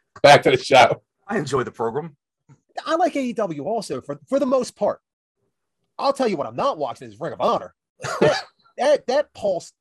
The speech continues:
Speaker 3: that flatline five years ago. What are we talking about? That guy bought a dead promotion for too much money. It's no good. That card is, that is toilet paper.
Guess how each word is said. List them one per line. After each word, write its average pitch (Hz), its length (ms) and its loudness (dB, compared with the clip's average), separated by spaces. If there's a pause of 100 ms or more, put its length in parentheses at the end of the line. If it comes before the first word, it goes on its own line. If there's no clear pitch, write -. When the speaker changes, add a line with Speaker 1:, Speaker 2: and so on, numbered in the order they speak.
(120)
Speaker 3:
that 254 260 -6
flatline 175 480 -10 (200)
five 170 240 -8
years 254 240 -8
ago. 95 300 -14 (360)
What 311 120 -6
are 349 40 -6
we 269 60 -6
talking 302 560 -8
about? 127 320 -6 (200)
That 320 140 -8
guy 302 180 -6
bought 294 200 0
a 165 160 -10
dead 277 220 -2 (200)
promotion 202 680 -10
for 175 100 -12
too 285 300 -16
much 320 260 -16
money. 123 380 -10 (680)
It's 277 240 -6
no 269 320 0
good. 202 420 -2
That 320 260 0 (180)
card 202 520 -2 (160)
is, 160 320 -6 (400)
that 247 180 0
is - 120 -10 (160)
toilet 220 380 -6
paper. 107 340 -16